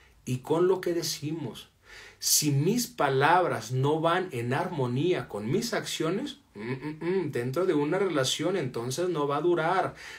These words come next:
no va a ser duradera, ni mucho menos va a tener ese final feliz. Siguiente, siguiente cosa que tiene que tener, todos queremos esa relación duradera. ¿Cuál es el costo que tenemos que pagar?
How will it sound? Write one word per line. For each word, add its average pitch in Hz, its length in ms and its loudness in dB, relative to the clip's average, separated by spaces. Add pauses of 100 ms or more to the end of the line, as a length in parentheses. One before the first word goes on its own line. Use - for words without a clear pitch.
(120)
no 107 260 -2
va 120 100 0
a 151 60 -2
ser 147 260 -2
duradera, 160 540 4
ni 180 160 0
mucho 120 400 -4
menos 135 420 -4
va 143 80 -2
a 139 80 -6
tener 151 260 0
ese 160 200 -2
final 127 420 -2
feliz. 156 520 0 (340)
Siguiente, 160 840 2
siguiente 190 600 2
cosa 190 320 0
que 147 120 -2
tiene 143 300 0
que 175 100 2
tener, 175 380 2 (320)
todos 139 280 -2
queremos 104 420 -6
esa 117 200 -8
relación 110 440 -4
duradera. 151 460 0
¿Cuál 104 180 -2
es 123 160 -2
el 147 140 -6
costo 151 340 -2
que 165 100 -6
tenemos 117 440 -4
que - 140 -4
pagar? 160 400 0